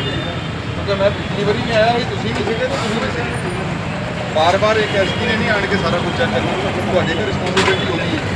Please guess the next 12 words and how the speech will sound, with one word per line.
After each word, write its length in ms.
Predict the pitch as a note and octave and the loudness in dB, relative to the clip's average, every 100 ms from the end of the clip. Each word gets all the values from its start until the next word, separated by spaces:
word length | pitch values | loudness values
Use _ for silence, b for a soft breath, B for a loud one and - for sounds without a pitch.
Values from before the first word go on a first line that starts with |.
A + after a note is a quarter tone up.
| - - - - - - - - - - - - - - - - - - - - F3 | -2 -2 -2 -4 -2 -2 -2 -2 -2 -2 -4 -2 0 0 0 -2 -6 -6 -4 -2 2
ਹਰ 120 | A3 | 2
ਰੋਜ਼ 220 | G3+ B3 - | 2 2 2
ਦਾ 100 | B3 A3+ | 0 2
ਕੰਮ 200 | G#3+ - | 2 2
ਹੈ 80 | - | 0
ਯਾਰ, 140 | G#3 - - - | 0 -2 -2 -2
ਕਿੱਦਾਂ 220 | - A3+ | 0 0
ਦਾ 80 | A#3+ | 2
ਇਹ 80 | A#3 | 0
ਸਮਾਨ 280 | A3 A3 A3 | 0 0 0
ਆਪਦੇ 180 | G#3+ | 0
ਤੇ? 100 | G#3+ | 0